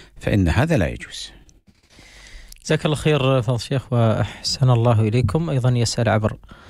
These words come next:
Speaker 2: الرسائل النصية القصيرة عبر الرقم ستة ستة ثمانية ثمانية. يقول: "هل يجوز أن لا أكلم أحد إذا فاتتني صلاة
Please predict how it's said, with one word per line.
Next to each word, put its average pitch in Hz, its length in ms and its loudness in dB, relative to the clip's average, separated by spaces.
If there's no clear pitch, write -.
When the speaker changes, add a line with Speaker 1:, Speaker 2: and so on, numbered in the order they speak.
Speaker 2:
الرسائل 135 360 2
النصية 123 480 -2
القصيرة 117 920 0
عبر 110 280 0
الرقم 110 640 2
ستة - 320 -4
ستة 110 420 -2
ثمانية 110 480 2
ثمانية. 107 640 2
يقول: 135 300 0
"هل 123 380 2
يجوز 123 460 0
أن 110 140 -2
لا 120 160 -2
أكلم 107 440 -2
أحد 135 360 -2
إذا 117 240 2
فاتتني 120 600 -2
صلاة 110 400 0